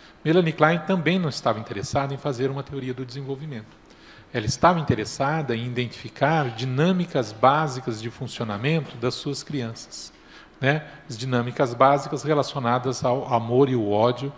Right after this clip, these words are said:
ou os processos construtivos e os processos destrutivos, né? E foi focado nisso, então, que Melanie Klein olhou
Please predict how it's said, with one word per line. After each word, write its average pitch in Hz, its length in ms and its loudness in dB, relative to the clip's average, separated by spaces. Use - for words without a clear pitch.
ou 127 400 6
os - 120 -6
processos - 1000 -2
construtivos 127 880 -6
e - 100 -10
os - 100 -10
processos 113 720 -4
destrutivos, - 960 -6
né? 131 220 0
E 151 60 2
foi 208 160 6
focado 185 520 0
nisso, 165 600 -2
então, 170 500 -2
que 180 180 2
Melanie 147 400 0
Klein 135 360 -2
olhou 175 760 4